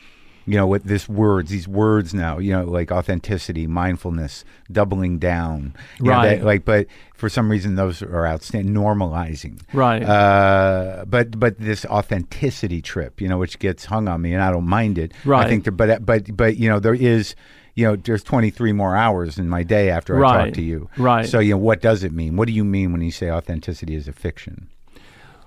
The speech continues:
Speaker 2: Well, that's obviously an enormous topic. I mean, I think that, uh,
Speaker 1: Well, tighten it up into a little packet. You're good at that.
Speaker 2: There you go. What, what's my little
Speaker 1: <laughs>
Speaker 2: go-to aphorism here?
Speaker 1: Yeah.
Speaker 2: Let's see.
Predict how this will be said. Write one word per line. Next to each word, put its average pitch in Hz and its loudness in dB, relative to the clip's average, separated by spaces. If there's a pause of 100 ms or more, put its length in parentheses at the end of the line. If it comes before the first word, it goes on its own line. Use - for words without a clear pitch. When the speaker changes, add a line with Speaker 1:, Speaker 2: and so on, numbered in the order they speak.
(240)
Speaker 2:
Well, 160 0
that's 165 -2
obviously 135 0
an 123 -2
enormous 135 2
topic. 120 0
I 143 0
mean, 151 2
I 156 0
think 170 -2 (100)
that, 143 4
uh, 127 4 (240)
Speaker 1:
Well, 165 -2
tighten 180 2
it 160 2
up 160 2
into 143 0
a 135 0
little 143 2
packet. 147 -2
You're 123 -2
good 95 -2
at 80 -8
that. 76 -8 (480)
Speaker 2:
There 196 6
you 202 4
go. 123 6
What, 147 0
what's 170 2
my 143 2
little 143 4
Speaker 1:
<laughs> - -4
Speaker 2:
go-to 147 4
aphorism 131 4
here? 123 4
Speaker 1:
Yeah. 139 2
Speaker 2:
Let's 180 4
see. 170 4